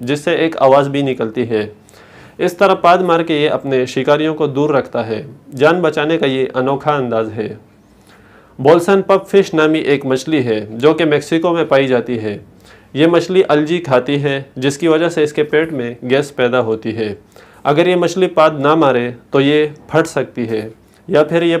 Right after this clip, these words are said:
फूल कर पानी की सतह के ऊपर आ जाती है, जहाँ से परिंदे इसे आसानी से अपना शिकार बना सकते हैं। इसके लिए ये ज़िंदगी और मौत का खेल है, यानी पादो या मरो। तकरीबन तीन सौ बोल्सन पपफिश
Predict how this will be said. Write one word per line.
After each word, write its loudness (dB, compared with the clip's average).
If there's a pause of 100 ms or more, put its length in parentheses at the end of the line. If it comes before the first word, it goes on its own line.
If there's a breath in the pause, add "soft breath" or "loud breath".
फूल 2
कर 0 (180)
पानी 2
की 0
सतह 0
के -2
ऊपर 0
आ 2
जाती -4
है, -8
जहाँ 0
से -4
परिंदे 0
इसे -2
आसानी 0
से -2
अपना -4
शिकार -4
बना 2
सकते -6
हैं। -8 (920 loud breath)
इसके 2
लिए 4
ये 0
ज़िंदगी 2
और 2
मौत -2
का -2
खेल -6
है, -6 (300)
यानी 2 (360)
पादो 4 (140)
या 0
मरो। 0 (1120)
तकरीबन -2
तीन -2
सौ -2
बोल्सन -4
पपफिश -4